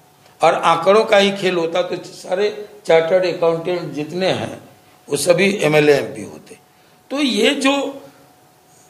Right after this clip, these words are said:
राजनीति करने निकले हैं बिहार में, खास करके जो राजनीतिक तौर पर काफी conscious जगह है, सजग है, वहां पर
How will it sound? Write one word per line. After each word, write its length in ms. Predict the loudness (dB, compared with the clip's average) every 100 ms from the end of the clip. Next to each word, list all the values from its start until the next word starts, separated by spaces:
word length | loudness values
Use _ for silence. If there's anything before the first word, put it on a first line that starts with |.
| _
राजनीति 680 | -4 2 4 2 0 -4 0
करने 340 | 0 2 0 -2
निकले 380 | -4 -6 -6
हैं 300 | -8 -12 -18 -20 _ -14
बिहार 540 | -2 0 4 4 4 0
में, 180 | -6 -6
खास 320 | -8 -8 -12
करके 320 | -18 -18 -20 -20 _ _ _ _ _ 2
जो 500 | 6 6 4 -6 -14 -20 _ _ -2
राजनीतिक 760 | 4 4 4 -2 -8 -12 -4
तौर 220 | 2 2
पर 560 | 2 -2 -2 -2 -8 -18 -20 -2
काफी 300 | -2 0 -8
conscious 760 | -4 -2 -2 -2 -4 -4 -4
जगह 260 | -6 -6 -8
है, 180 | -10 -16 _ _ -14
सजग 520 | -2 0 4 2 2
है, 260 | -6 -14 -20 _ _ _ _ _ _ _ _ -4
वहां 280 | 2 4 2
पर 560 | 0 0 -2 -4 -16